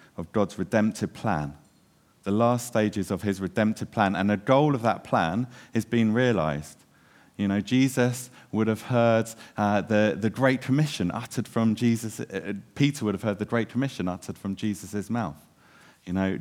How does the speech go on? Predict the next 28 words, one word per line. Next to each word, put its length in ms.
"Go 300
therefore 720
and 200
make 220
disciples 800
of 140
all 140
nations." 800
That's 400
God's 440
redemptive 640
plan. 360
Peter 540
would 160
have 80
seen 680
fruit 400
of 140
that 360
in 140
his, 300
in 320
his 200
ministry, 400
but 200
he 260
also 420
knew 440